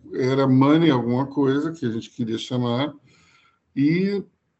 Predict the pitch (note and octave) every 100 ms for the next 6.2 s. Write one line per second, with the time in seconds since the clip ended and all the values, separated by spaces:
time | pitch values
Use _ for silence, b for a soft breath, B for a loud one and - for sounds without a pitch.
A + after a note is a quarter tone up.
0 | _ _ _ _ _ _ - G#2+ A2+ A2
1 | B2+ B2+ C3 B2 - A#2+ B2 C3 C3+ A2+
2 | A#2 B2 B2 A#2 B2 A#2 A#2 B2 D3 D#3
3 | C#3+ C#3 D#3 - E3+ E3+ E3+ F#3+ - _
4 | _ _ _ _ _ D#3 D#3+ E3+ F3 E3
5 | E3 D#3+ D#3 D3+ D3 C#3+ C#3 D3 C#3 C#3
6 | D#3+ D#3